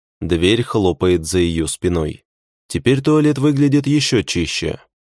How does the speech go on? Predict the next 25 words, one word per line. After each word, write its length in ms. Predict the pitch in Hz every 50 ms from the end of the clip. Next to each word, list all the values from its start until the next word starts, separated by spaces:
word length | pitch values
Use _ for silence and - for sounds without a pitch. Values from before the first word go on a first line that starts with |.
| _ _
Она 280 | - 85 82 85 90 101
смотрится 500 | - - 104 104 92 95 95 - - 92
в 60 | 85
зеркало. 580 | 80 87 85 80 78 - 80 76 80 - - - _ _ _ _ _ _ -
Чёрные 440 | - - 101 90 82 85 82 82 80
волосы, 480 | 76 82 98 113 113 110 101 - -
размазанная 600 | 95 98 95 82 98 95 85 87 82 82 80 80 78
тушь. 400 | - 98 107 104 - - - _ _ _ _ _ _ _ -
Включает 720 | - - - 95 92 87 - - - 92 92 95 98 -
воду. 460 | 95 87 90 87 80 80 76 - 80 - _ _ _ _ _ _
Долго 480 | - 85 82 95 117 135 143 143 151 151
смотрит 480 | 135 - 139 143 147 131 139 135 131 -
на 120 | 123 110
себя, 420 | - - 95 85 80 98 117 123
прежде 400 | 123 - - 110 113 104 101 110
чем 200 | 98 - 104 104
засунуть 500 | 95 95 98 - - 107 104 98 90 -
руки 260 | - 98 98 - - 92
под 240 | - 90 82 -
кран 320 | - - 90 92 98 104 101
и 200 | - - 101 104
умыться. 680 | 110 107 101 98 92 85 - - - 85 73 67 - - _ _ _ _ _ _ _ _ _ _
Наконец 640 | - 87 87 85 - - 87 85 85 98 107 104 92
делает 420 | 92 101 98 85 82 78 76 -
это. 360 | 80 78 - 78 73 - -